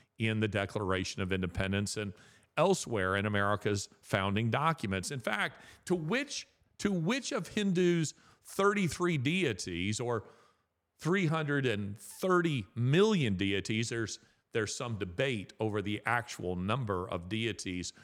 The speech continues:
within Hinduism, to which of these does Mister Ramaswamy refer when he says that God exists? He believes in God. Which one,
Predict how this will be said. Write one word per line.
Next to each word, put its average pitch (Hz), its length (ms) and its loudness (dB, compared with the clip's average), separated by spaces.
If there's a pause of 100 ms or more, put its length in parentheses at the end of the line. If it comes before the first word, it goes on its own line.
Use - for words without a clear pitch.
(120)
within 110 340 2
Hinduism, 101 720 2 (200)
to - 100 0
which 214 280 0
of 220 160 -6
these 180 380 0 (180)
does 175 160 -2
Mister 175 440 0 (100)
Ramaswamy 170 640 0
refer 175 640 0 (500)
when 143 140 2
he 139 100 2
says 117 360 -2
that 110 460 -4
God 113 280 2
exists? 95 500 -4
He 127 120 -2
believes 135 480 0
in 117 160 0
God. 120 320 0
Which 175 180 0
one, 233 340 -2